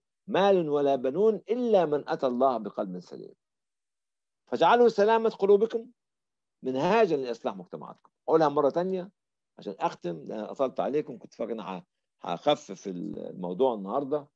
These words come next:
لكن كحك العيد اداني الطاقة والفتيل المشلتت اللي هو في-، بيعمله المصريين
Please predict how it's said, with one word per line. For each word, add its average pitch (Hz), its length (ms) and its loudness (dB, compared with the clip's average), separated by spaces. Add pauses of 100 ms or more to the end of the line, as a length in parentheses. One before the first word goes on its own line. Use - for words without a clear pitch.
(560)
لكن 101 260 -10
كحك - 300 -4
العيد 107 340 -2
اداني 113 200 -2
الطاقة - 460 -2 (1000)
والفتيل 190 340 -4
المشلتت 107 480 -2 (160)
اللي 98 120 -8
هو 110 60 -2
في-، 98 160 -10
بيعمله 98 320 -6
المصريين 107 460 -8